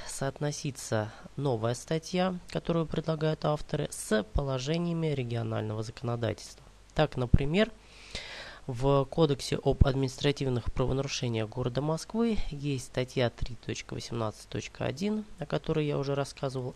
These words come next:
и в ней как раз предусмотрена ответственность автомобилистов за несоблюдение режима самоизоляции. Правда, высказывается на самом деле мнение, что вот этот законопроект, хотя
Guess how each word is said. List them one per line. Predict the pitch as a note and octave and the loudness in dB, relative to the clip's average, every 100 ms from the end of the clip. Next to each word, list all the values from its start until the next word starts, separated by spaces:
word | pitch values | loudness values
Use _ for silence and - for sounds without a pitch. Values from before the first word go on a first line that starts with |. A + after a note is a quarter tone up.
| - | -8
и | C#3+ | -6
в | C#3 | 2
ней | F#3 A3+ | 2 4
как | F3 - | 0 0
раз | F3 E3+ | 0 8
предусмотрена | - D#3 F3 - E3+ C#3+ - A2 G#2+ - | 8 8 4 0 0 0 0 -4 -4 -4
ответственность | B2 C#3 B2+ - A#2+ A2+ - | -6 -2 -4 -4 -6 -8 -6
автомобилистов | A2+ - C3+ C#3+ E3+ A3 A#3 - D#3+ | -4 -2 -2 -4 -4 -2 -2 -2 -2
за | B2 C3+ E3 G3 F#3 - - | -2 -2 0 -2 -4 -14 -10
несоблюдение | C3+ E3 - C3+ B2 A#2+ B2 D3 D#3 - - | -6 -6 -4 -6 -4 -4 -2 2 2 0 -2
режима | A#2+ G2+ G#2 G#2+ C3+ - - - - - | -2 0 -2 -2 -4 -8 -18 -20 -18 -12
самоизоляции. | - A#2+ G#2 G#2 - A2+ A#2 A2+ G2+ - - - - - | -2 0 0 -2 -2 0 2 2 0 -6 -14 -12 -10 8
Правда, | G#3 A#3 A3+ G3+ D3+ | 10 10 8 6 6
высказывается | C#3+ - G3 F#3+ F#3 F3+ - D#3+ | 2 0 2 2 2 0 -2 -4
на | D#3 | -2
самом | - F3 E3 | 0 0 2
деле | E3+ D#3+ | 2 2
мнение, | D#3 E3 G#3 A3+ F3+ A2+ - | 2 2 2 2 2 0 -2
что | - - - D3 C#3+ C#3 B2 - | -4 -6 -4 0 2 2 2 -2
вот | C#3 C#3+ | -6 0
этот | F3+ E3 C#3 | 0 0 -2
законопроект, | C3+ - C#3 - G3+ A#3 - | -4 -4 -4 2 2 2 -2
хотя | - - D#3+ | -6 0 0